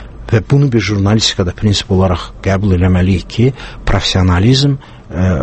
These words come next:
vətəndaşlıq, e, məsələlərində üzərində dominantlıq malikdir jurnalist üçün.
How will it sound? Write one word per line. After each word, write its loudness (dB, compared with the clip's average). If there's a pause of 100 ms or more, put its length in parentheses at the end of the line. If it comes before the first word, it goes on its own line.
vətəndaşlıq, 0 (400)
e, 0 (240)
məsələlərində 2 (160)
üzərində 0
dominantlıq -2
malikdir -6 (220)
jurnalist -2
üçün. -4